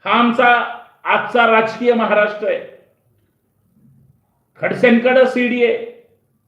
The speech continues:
तर इकडे हॉटेल मन-, मध्ये कोण नागडं नाचतंय?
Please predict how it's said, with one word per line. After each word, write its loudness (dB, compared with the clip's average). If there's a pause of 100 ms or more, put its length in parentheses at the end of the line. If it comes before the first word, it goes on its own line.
(520)
तर -6
इकडे 0
हॉटेल 2
मन-, -2 (200)
मध्ये 2
कोण -2
नागडं -2
नाचतंय? -10